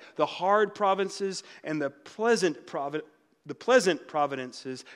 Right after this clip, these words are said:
God was at work bringing restoration to Ruth's story by his sovereign goodness and power.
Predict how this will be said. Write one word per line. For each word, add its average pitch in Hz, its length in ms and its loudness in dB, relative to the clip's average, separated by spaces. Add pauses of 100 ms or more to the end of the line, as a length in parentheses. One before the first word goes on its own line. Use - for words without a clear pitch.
God 185 320 -2
was 180 200 -4
at 147 300 -8
work 156 360 -2
bringing 151 360 -4
restoration 156 720 -4
to 147 140 -8
Ruth's 156 440 -4
story 165 400 -4
by 131 180 -2
his 196 380 0 (200)
sovereign 156 600 -6
goodness 175 540 -2
and 135 220 -8
power. 117 500 -12